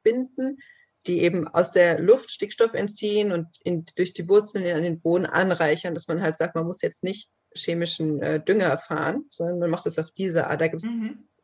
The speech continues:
Speaker 1: ga-, also gibt's auf jeden Fall ganz viele Modelle. Man muss eben auch schauen, dass es funktioniert. Also bei uns ist eben die Trockenheit so ein Problem, dass man sagt, man hält jede zweite Reihe offen.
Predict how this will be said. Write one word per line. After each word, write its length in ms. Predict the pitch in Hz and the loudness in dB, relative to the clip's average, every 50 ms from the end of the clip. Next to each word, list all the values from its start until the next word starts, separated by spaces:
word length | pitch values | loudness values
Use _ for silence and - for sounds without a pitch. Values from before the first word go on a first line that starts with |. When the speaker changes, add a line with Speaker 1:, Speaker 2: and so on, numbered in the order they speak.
| _ _ | _ _
Speaker 1:
ga-, 220 | - 160 151 - - - | -4 -4 -4 -4 -6 -4
also 360 | - 165 160 - 170 165 147 156 - | -4 -4 0 0 0 0 0 2 4
gibt's 200 | 220 214 214 - | 4 4 4 4
auf 140 | 175 180 | 0 4
jeden 200 | 196 196 202 285 269 | 6 6 6 6 4
Fall 180 | 240 208 196 | 4 2 4
ganz 200 | 180 185 185 - | 4 0 0 0
viele 240 | - 214 208 208 208 | -2 -2 2 2 2
Modelle. 480 | 202 202 208 202 190 180 180 180 190 - - _ _ _ _ - | 0 0 0 2 2 2 2 2 0 -2 -6 _ _ _ _ -4
Man 120 | - 190 196 | -2 2 2
muss 160 | 220 220 - | 2 4 6
eben 160 | 208 226 202 | 4 6 6
auch 100 | 190 214 | 2 0
schauen, 440 | - - 214 196 202 208 208 202 202 | 0 -2 -2 -2 -2 -4 -6 -8 -10
dass 160 | - 175 - | -14 -16 -16
es 80 | - - | -16 -6
funktioniert. 520 | - 185 180 180 - 180 185 196 196 175 | -4 -4 -4 -4 -2 0 2 4 6 6
Also 160 | 160 165 165 | 4 4 6
bei 120 | 160 165 165 | 4 6 6
uns 240 | 156 196 208 208 | 6 4 2 -2
ist 180 | 190 190 - - | -6 -8 -8 -4
eben 360 | - 175 175 175 170 165 165 _ _ _ | -2 0 0 0 0 -2 -6 _ _ _
die 120 | - 185 160 | -6 -6 -6
Trockenheit 540 | - - 190 208 - 226 226 220 220 214 - | -4 -6 -6 -4 -4 -2 0 2 0 0 0
so 120 | - 190 | -2 0
ein 200 | 196 214 240 254 | 2 2 0 0
Problem, 500 | - - - - - 180 185 202 214 220 | -2 -4 -4 -4 -2 0 4 4 4 2
dass 200 | 208 190 180 - | 0 -4 -6 -2
man 260 | 208 180 175 175 170 | -2 -2 -2 -2 -4
sagt, 220 | 170 185 190 - - _ - | -4 -6 -6 -6 -8 _ -4
man 260 | 170 165 170 160 165 _ _ _ _ _ _ - - - - - | -2 -2 -2 -4 -6 _ _ _ _ _ _ -14 -14 -12 -10 -8
hält 260 | 180 190 202 226 220 | 0 4 4 4 4
jede 300 | - - 185 196 208 202 | 4 0 2 2 2 2
zweite 480 | - - - - 156 160 165 185 170 - | -2 -6 0 2 2 2 2 0 -4 -2
Reihe 320 | 156 160 160 147 143 - - | 0 0 0 0 -2 -2 -6
offen. 320 | 151 - - 220 - - | -6 -4 -4 -8 -8 -8